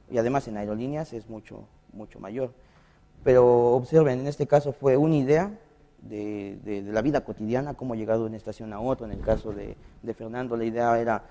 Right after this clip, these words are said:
bueno, ¿y dónde está un cajero? Necesito sacar dinero, ¿sí? Y compa-, y comparto ampliamente lo que, lo que comentaba, lo que comentaba Fernando. Podemos hacer algo, yo puedo seguir con mi papelito de todos los días que ya traigo todo arrugado en la bolsa del pantalón para ver las estaciones del metro,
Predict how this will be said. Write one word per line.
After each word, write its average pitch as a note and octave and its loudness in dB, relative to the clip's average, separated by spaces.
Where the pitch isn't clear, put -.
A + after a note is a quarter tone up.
bueno, A#2 -8
¿y - -16
dónde G#2+ -12
está A2+ -14
un G#2 -12
cajero? A#2 -6
Necesito G#2+ -14
sacar G#2 -10
dinero, A#2 -6
¿sí? C3+ -14
Y C3 4
compa-, C3 4
y B2+ 2
comparto C3+ 4
ampliamente B2+ 0
lo A2+ 0
que, G#2+ -6
lo A2 -10
que G#2+ -16
comentaba, A2 -4
lo G#2+ -10
que A#2+ -16
comentaba A2 -2
Fernando. A#2 -8
Podemos C#3 2
hacer C#3 2
algo, D#3 6
yo D3 4
puedo D3+ 4
seguir C3+ 0
con C#3 0
mi B2 -2
papelito B2 -4
de A2+ -2
todos D3 2
los A#2+ 2
días C3+ -2
que B2 -10
ya A#2+ -2
traigo B2+ -2
todo B2+ 4
arrugado B2 2
en A#2+ -6
la G#2+ -2
bolsa A#2+ -4
del A2+ -6
pantalón B2 -2
para G2+ -6
ver A#2+ 0
las G#2 -6
estaciones B2 -8
del D3+ 0
metro, D3 -4